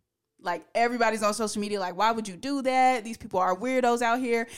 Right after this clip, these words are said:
He started getting dragged, rightfully so. At the informa-, with the amount of information that we had at that time,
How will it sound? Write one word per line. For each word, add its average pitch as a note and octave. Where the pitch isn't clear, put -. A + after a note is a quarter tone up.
He F#4+
started F#4+
getting E4
dragged, B3+
rightfully C4+
so. G#3
At G#3
the G#3
informa-, B3+
with A#3
the A#3
amount C#4
of C4
information A#3+
that G#3
we G#3
had G3
at F#3+
that F3+
time, F#3